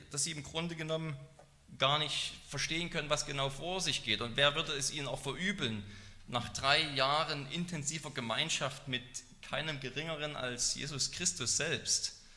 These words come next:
Wer würde von uns es nicht bedauern, dass er dann auf einmal geht?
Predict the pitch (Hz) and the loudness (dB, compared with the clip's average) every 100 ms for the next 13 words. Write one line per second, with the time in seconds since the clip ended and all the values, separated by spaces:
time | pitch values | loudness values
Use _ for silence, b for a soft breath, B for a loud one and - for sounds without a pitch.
0 | B B B B - 127 160 165 143 - | B B B B -4 -2 0 2 0 -2
1 | - 147 156 208 190 - 127 - 131 - | -6 -2 2 2 4 2 2 2 0 0
2 | - 127 139 143 120 120 - 117 123 120 | 2 4 4 4 0 0 0 0 -2 -2
3 | 113 110 127 117 107 135 107 - | -2 -2 0 -2 -2 -2 -2 -6